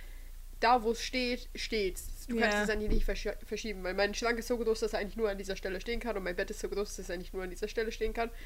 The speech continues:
Speaker 1: und ich hab ein riesiges Fenster in meinem Zimmer, das eine ganze Wand aufbraucht und ich hab einen riesigen Schreibtisch. Deswegen kann eigentlich nichts verschoben werden. Das heißt, das Einzige, was ich machen kann, ist so Bilder aufhängen oder
Speaker 2: Ja.
Speaker 1: sowas. Ich kann eigentlich nur Sachen aufhängen oder abhängen.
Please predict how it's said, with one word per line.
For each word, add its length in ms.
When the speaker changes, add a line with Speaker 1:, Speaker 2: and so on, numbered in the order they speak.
Speaker 1:
und 120
ich 40
hab 80
ein 60
riesiges 360
Fenster 320
in 60
meinem 160
Zimmer, 180
das 220
eine 120
ganze 360
Wand 160
aufbraucht 420
und 80
ich 80
hab 80
einen 100
riesigen 240
Schreibtisch. 480
Deswegen 300
kann 160
eigentlich 240
nichts 200
verschoben 360
werden. 140
Das 100
heißt, 220
das 160
Einzige, 280
was 140
ich 80
machen 240
kann, 240
ist 100
so 120
Bilder 440
aufhängen 1040
oder 240
Speaker 2:
Ja. 140
Speaker 1:
sowas. 220
Ich 140
kann 140
eigentlich 200
nur 120
Sachen 240
aufhängen 460
oder 200
abhängen. 440